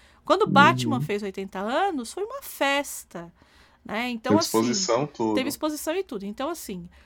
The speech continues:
Speaker 1: Você tem um, um, uns heróis que têm oitenta anos, né? O Superman agora tá com oitenta e dois, oitenta e três. E aí você pega a Marvel, que é anos sessenta, setenta. Olha a diferença, já são vinte anos de diferença.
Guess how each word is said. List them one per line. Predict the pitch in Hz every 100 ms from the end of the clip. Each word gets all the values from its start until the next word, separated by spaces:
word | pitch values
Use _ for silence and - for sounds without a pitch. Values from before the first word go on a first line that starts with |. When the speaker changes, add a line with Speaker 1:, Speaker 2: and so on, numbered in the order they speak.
| - _ _ _ _
Speaker 1:
Você | 254 269 349
tem | 359 370
um, | 381 349 320
um, | 262 285 277 262 233 247
uns | 233
heróis | 240 262 311 311
que | 302
têm | - 311
oitenta | 330 330 - - 359 370 330 240
anos, | 208 190 175 170 -
né? | 208 240 240
O | 226
Superman | - 226 262 254 254 302
agora | 311 311
tá | 320
com | 330 349
oitenta | 330 330 320 339
e | 320
dois, | 226 220 247 269 226
oitenta | 226 226 220
e | 220
três. | 214 196 190 175 165 - -
E | 285
aí | 311 339 370
você | 359 339 -
pega | 285 302 269
a |
Marvel, | 233 233 277 339 320 254 240
que | -
é | 311
anos | 339 349
sessenta, | - 349 320 - - 302 302 339 349 330 311 - 247
setenta. | - 285 - - 254 311 311 -
Olha | - 330 381
a |
diferença, | 370 330 277
já | 277
são | - 370 277
vinte | 220 302 381 - 247
anos | 196 185 180
de | 180
diferença. | 185 - 185 175 190 - -